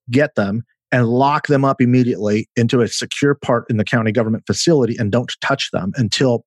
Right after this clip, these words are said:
until election day closes. Florida actually begins matching and processing, not opening the ballots, but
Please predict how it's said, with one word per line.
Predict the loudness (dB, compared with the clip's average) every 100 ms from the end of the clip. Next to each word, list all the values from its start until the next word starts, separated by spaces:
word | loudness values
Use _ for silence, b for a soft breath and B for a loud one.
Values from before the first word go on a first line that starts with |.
| -4
until | -2 0 2
election | 0 0 0
day | 0
closes. | 2 2 2 -2 -12 B B B
Florida | _ 0 4 4 4 0
actually | 0 0 2 2
begins | 2 -2 0 0 0
matching | 0 0 0 -2 -2
and | -2 -4
processing, | 0 0 0 -4 -6 -4
not | 0 2
opening | 2 0 0 0
the |
ballots, | 0 0 -2 -6 -6
but | -8